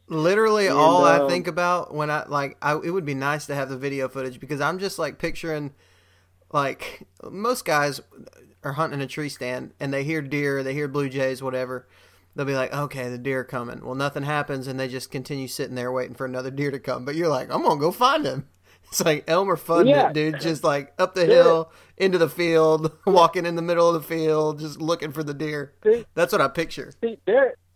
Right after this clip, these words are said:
Speaker 2: yeah, well, that, that, I mean, that's it, dude. <laughs> I mean, no, I mean, it sounds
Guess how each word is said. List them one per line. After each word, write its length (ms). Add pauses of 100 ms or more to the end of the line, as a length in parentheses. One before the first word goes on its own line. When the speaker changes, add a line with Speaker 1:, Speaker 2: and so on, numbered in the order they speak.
(300)
Speaker 2:
yeah, 340
well, 140
that, 280
that, 220
I 60
mean, 160
that's 260
it, 220
dude. 320
<laughs> 60
I 180
mean, 160 (280)
no, 280
I 320
mean, 140
it 180
sounds 240